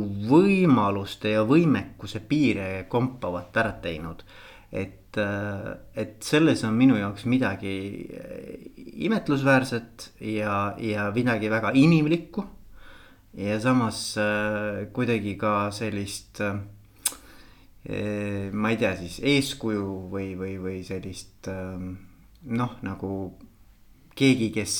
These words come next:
annab mingi suuna või mingi sellise heas mõttes nii-öelda nagu kutsub ka niisuguseid, äh, unistusi ellu viima. Et, äh, et selles mõttes mul on hea meel sinuga rääkida. Ja,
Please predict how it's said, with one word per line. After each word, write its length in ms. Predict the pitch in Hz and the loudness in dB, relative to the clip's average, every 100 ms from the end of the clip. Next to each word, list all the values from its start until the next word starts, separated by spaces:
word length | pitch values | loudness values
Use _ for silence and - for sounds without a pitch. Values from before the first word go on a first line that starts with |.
| 107 | -2
annab 320 | 117 107 107 | 0 -2 -2
mingi 240 | 110 107 | -2 -2
suuna 400 | 101 123 127 110 92 | 0 2 2 2 -2
või 160 | 90 87 | -6 -6
mingi 300 | 95 98 95 | -6 -6 -6
sellise 460 | 95 92 92 101 92 92 - - - - - - - - | -8 -8 -6 -6 -8 -10 -16 -18 -18 -18 -20 -20 -18 0
heas 280 | 156 156 143 127 | 8 8 8 2
mõttes 400 | 120 - 107 113 | 0 -2 -6 -4
nii-öelda 400 | 110 107 104 107 | -2 -4 -4 -4
nagu 240 | 107 113 - | -4 -4 6
kutsub 380 | 160 160 131 - | 6 6 -2 8
ka 160 | 156 143 | 8 8
niisuguseid, 640 | 117 110 - 98 98 - 107 | 6 0 -2 -2 -2 -2 0
äh, 480 | 101 101 101 - - - 120 | 2 0 -4 -16 -20 -4 6
unistusi 640 | 143 131 - - 101 113 | 10 10 6 -6 0 4
ellu 240 | 120 104 95 | 4 2 -2
viima. 320 | 92 87 82 - - 98 95 92 | -6 -8 -10 -14 -18 -10 -8 -8
Et, 400 | - - - - | -10 -20 -18 -12
äh, 720 | 92 92 92 92 90 90 85 - | -10 -10 -10 -12 -12 -12 -14 -12
et 160 | 104 | -10
selles 240 | - 135 117 | -4 -2 -2
mõttes 160 | 104 | -6
mul 160 | 107 107 | -6 -6
on 80 | 113 | -4
hea 160 | 104 | -4
meel 160 | 107 101 | -4 -8
sinuga 320 | 98 95 101 | -10 -8 -6
rääkida. 460 | 104 - 87 82 82 - - - - - - - _ - - - - - - | -6 -8 -14 -14 -16 -20 -20 -20 -20 -20 -20 -20 _ -20 -20 -20 -20 -20 -8
Ja, 1120 | 104 101 98 101 98 95 98 104 107 110 - | -4 0 0 0 0 -2 -4 -6 -6 -8 -8